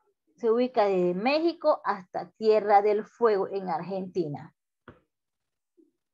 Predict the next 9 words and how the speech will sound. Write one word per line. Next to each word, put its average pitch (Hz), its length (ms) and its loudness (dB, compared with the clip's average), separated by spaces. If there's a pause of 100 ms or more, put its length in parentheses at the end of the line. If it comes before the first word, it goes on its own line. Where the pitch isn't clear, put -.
(640)
Se 196 140 -2
habla 180 300 2
el 180 140 -2
idioma 170 320 -6
español, 233 680 2
el 190 160 -2
portugués 202 640 -2
y 196 120 0
otros 180 420 -6